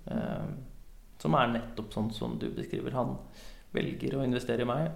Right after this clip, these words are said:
og jeg får masse igjen for det. Jeg synes det er kjempestort at han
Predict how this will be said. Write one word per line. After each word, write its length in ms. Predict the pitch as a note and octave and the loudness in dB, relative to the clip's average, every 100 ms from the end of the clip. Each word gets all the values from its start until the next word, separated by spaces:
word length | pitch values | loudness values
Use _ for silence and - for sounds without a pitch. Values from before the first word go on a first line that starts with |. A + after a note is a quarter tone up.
| C#3 | -2
og 960 | C3 C3 C3+ - - - - - - | -2 -2 -4 -10 -16 -16 -14 -16 -6
jeg 240 | B2+ A2 A2+ | 2 2 2
får 240 | G#2 A2 | 2 6
masse 480 | A2 A2 A#2 - - | 8 6 4 -8 -4
igjen 220 | - - | -2 -2
for 160 | - C#3+ | -4 -2
det. 80 | C3 | 0
Jeg 160 | - | -2
synes 160 | - - | -4 -4
det 100 | - | -4
er 80 | - | -4
kjempestort 1120 | - - - - - - - A#2+ C3+ C#3+ - - | -4 -6 -8 -8 -8 -10 -6 -6 -4 -6 -8 -8
at 80 | |
han 160 | - | -6